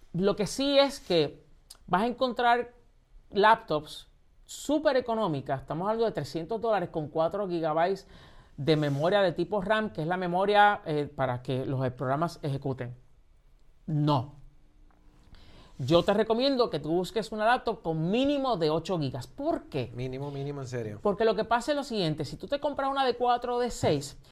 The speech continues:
Speaker 1: teniendo una computadora que funciona,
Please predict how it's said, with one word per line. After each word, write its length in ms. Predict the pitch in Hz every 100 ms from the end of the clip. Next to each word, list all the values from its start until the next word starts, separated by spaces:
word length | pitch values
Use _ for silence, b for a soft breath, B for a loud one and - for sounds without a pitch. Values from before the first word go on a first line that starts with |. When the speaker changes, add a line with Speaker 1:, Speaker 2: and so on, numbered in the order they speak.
| _ _ _ _ _ _ B B - _ _
Speaker 1:
teniendo 380 | 220 240 269 247 - -
una 120 | 220
computadora 380 | 208 208 240 247
que 100 | 220
funciona, 320 | - 165 190